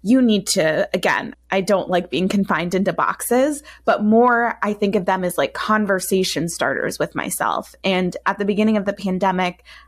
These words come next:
I had just launched Inner Workout as a company, thought I was gonna be doing a lot of in-person stuff, couldn't do in-person stuff, but everyone needed self-care a lot.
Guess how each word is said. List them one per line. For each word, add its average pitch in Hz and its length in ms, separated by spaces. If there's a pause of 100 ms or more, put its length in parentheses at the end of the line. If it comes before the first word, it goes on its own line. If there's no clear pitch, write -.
I 180 160
had 185 280
just 220 340
launched 185 460
Inner 180 180
Workout 165 380
as 180 120
a - 40
company, 170 680 (340)
thought 220 180
I 220 60
was 214 120
gonna 208 160
be 196 80
doing 185 240
a 185 80
lot 175 180
of 165 80
in-person 165 540
stuff, - 440 (140)
couldn't 294 320
do 190 140
in-person - 520
stuff, - 480 (260)
but 214 140
everyone 214 420
needed 196 320
self-care 165 680
a 170 60
lot. 180 480